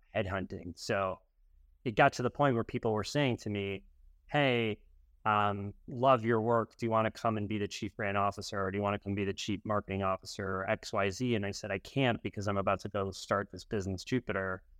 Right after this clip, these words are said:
And they said, "Okay, but do you know somebody who, who could do this?"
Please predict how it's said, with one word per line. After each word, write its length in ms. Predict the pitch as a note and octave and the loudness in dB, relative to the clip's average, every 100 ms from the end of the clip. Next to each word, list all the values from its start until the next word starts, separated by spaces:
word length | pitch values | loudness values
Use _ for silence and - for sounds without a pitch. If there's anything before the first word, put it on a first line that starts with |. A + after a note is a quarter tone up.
| - _ - _ | -20 _ -20 _
And 80 | G#2+ | -2
they 80 | G#2+ | -2
said, 160 | - A2 | 0 0
"Okay, 200 | - G#2 | 2 0
but 160 | G2 G2+ - | 0 -4 -4
do 120 | A#2 | 0
you 80 | A#2 | 4
know 200 | A2+ A2+ | 4 2
somebody 760 | - G#2+ F#2+ F#2+ F#2+ F#2 F#2 - _ _ _ - _ - | 0 -2 0 -2 -2 -6 -10 -18 _ _ _ -20 _ -12
who, 120 | B2 G2+ _ _ | -10 -10 _ _
who 140 | - A2 | -10 -8
could 300 | - F#3+ G3 | -2 -4 -2
do 160 | F#2 | -6
this?" 480 | - A1+ - - - | -6 -12 -12 -16 -18